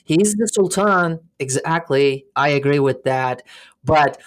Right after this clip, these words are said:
this is a cadre. This is like a, uh,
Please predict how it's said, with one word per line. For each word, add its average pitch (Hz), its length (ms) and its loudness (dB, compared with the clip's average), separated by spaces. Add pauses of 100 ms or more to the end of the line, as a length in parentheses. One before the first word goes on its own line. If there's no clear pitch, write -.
(120)
this 165 360 0
is 196 260 2
a 139 120 -2
cadre. 131 840 -2 (220)
This 170 240 0
is 180 180 2
like 147 300 0
a, 131 280 0 (360)
uh, 120 580 -4